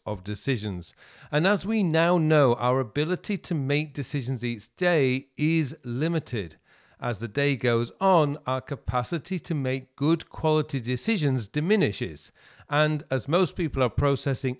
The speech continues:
inboxes at the end of the day, it's at that time when our ability to make decisions is at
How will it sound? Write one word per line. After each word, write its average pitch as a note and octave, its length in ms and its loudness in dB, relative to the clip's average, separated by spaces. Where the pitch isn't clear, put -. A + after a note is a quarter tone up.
inboxes C3 720 -2
at B2+ 140 -10
the A#2+ 160 -2
end A#2+ 160 -2
of G2 80 -6
the F#2+ 80 -6
day, D#3+ 540 4
it's D#3 240 -6
at D3 280 -4
that G3 340 -4
time C#3+ 640 -2
when C#3 180 2
our C3+ 180 4
ability D3 520 -2
to - 140 -6
make C#3+ 240 -2
decisions B2+ 680 -2
is D3 200 -2
at D3 300 -10